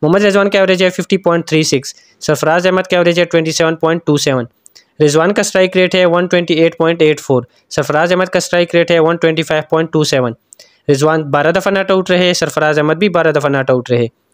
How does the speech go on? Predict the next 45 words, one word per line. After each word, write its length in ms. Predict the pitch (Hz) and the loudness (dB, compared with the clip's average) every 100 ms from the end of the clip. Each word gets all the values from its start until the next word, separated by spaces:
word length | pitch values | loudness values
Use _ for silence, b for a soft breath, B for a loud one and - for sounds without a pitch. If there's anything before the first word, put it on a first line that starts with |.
| _ - | _ -6
डक्स, 360 | 139 160 - 120 b b 147 | -2 -2 -2 -4 b b 0
रिजवान 360 | 143 156 170 170 | 2 2 0 0
तीन 140 | 151 | 0
दफ़ा 160 | 165 185 | 0 0
डक 200 | 185 180 | -2 -2
पे 60 | 185 | 0
आउट 200 | 185 175 | 0 2
हुए, 120 | 180 | 0
सरफराज 460 | 175 156 156 156 160 | 0 -2 0 0 2
अहमद 180 | 165 160 | 0 0
दो 180 | 147 170 | 2 2
दफ़ा 160 | 165 | 2
डक 180 | 151 143 | -2 -2
पे 60 | 139 | 0
आउट 200 | 131 131 | 0 0
हुए। 160 | 117 - _ _ _ - | -2 -4 _ _ _ -4
सेंचुरीज 480 | 180 180 240 233 175 | 0 0 2 2 2
और 120 | 165 | 2
हाफ 180 | 170 185 | 0 0
सेंचुरीज 360 | 170 170 196 | 0 2 0
की 100 | - | 0
बात 200 | 170 156 | 0 0
करते 260 | - 135 135 | 0 -2 -2
हैं। 120 | 123 - b _ | -2 -4 b _
रिजवान 340 | 151 143 160 190 | -2 0 0 2
ने 160 | 185 | 2
एक 180 | 165 185 | 2 0
सेंचुरी 340 | - 175 - - | 0 -2 -2 0
और 120 | 160 | 2
तेरह 220 | 185 185 | 2 0
हाफ 120 | 165 | 0
सेंचुरी 320 | 160 156 160 156 | 0 -2 0 -2
स्कोर 300 | - 143 139 | -2 -4 -2
की 80 | 135 | -2
हैं, 160 | 127 117 _ _ _ | -2 -4 _ _ _
सरफराज 480 | - 139 147 160 170 | -6 -2 0 2 2
अहमद 200 | 170 170 | 0 2
ने 120 | 180 | 0
सिर्फ 240 | - 180 - | 0 -2 0
तीन 140 | 185 175 - | -2 0 -2
हाफ 180 | 160 | -2
सेंचुरी 320 | 156 147 - 202 | 0 -2 0 -2
स्कोर 260 | - 139 | 0 -2
की 160 | 135 120 | -2 -4
हैं। 160 | 117 | -4